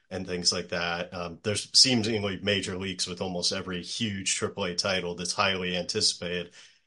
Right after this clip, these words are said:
And because they didn't really have as much with that, it's my understanding is that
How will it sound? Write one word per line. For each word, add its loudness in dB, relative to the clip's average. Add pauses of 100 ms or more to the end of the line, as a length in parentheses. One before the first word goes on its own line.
(140)
And 4 (240)
because 6
they 6
didn't 4
really 4
have 2
as 2
much 4
with -4
that, 4 (100)
it's -2
my 6
understanding 4
is 0
that 0